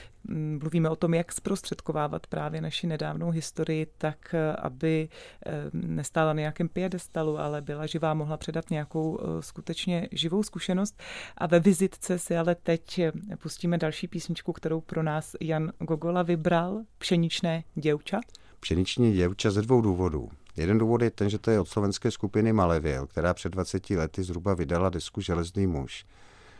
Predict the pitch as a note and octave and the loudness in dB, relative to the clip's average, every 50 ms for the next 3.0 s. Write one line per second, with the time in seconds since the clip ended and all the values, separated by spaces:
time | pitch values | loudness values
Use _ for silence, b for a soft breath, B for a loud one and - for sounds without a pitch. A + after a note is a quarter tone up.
0 | b b b b b - - D#2+ D#2+ D2+ D2+ D2+ D2 - - - - - - F2 | b b b b b -2 2 4 4 4 4 2 0 -2 -10 -18 -18 -8 -4 -2
1 | F2 - - G#2 F#2+ - - G#2 F#2+ F#2 F#2+ - - G2 - - - - - G2 | -2 0 0 0 0 0 0 -2 -2 0 0 0 0 0 0 -2 -6 -2 0 2
2 | F#2 F#2+ F#2+ F#2 F#2+ F2+ - - F2 - - - - G2+ E2+ F#2 F#2 F2 D#2+ | 4 4 4 2 2 0 -2 -2 -4 -4 -4 -4 -2 0 2 4 4 4 2